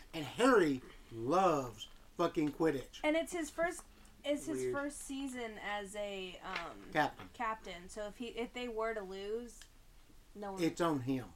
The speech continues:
Speaker 2: Yeah. But, so, Harry sees Malfoy going into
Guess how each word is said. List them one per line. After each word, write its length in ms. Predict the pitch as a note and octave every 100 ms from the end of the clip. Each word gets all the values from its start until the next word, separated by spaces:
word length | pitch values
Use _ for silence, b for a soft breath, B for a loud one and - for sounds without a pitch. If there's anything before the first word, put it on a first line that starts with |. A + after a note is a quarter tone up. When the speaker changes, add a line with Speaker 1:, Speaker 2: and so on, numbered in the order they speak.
| C3
Speaker 2:
Yeah. 100 | C#3+ - - - - - - b b b b b -
But, 340 | B3+ B3 A#3+ -
so, 640 | - - C4 B3+ B3 A#3+ - A3
Harry 380 | C4 D4 D#4+ E4+
sees 260 | E4 C#4 C4
Malfoy 800 | A#3+ A3 A3 A3 G#3+ G#3 G3+ G#3+ A#3 - - -
going 420 | A3 A3 A3 G#3+
into 800 | G3+ G3+ G3 - G3+ F#3+ F#3+ F#3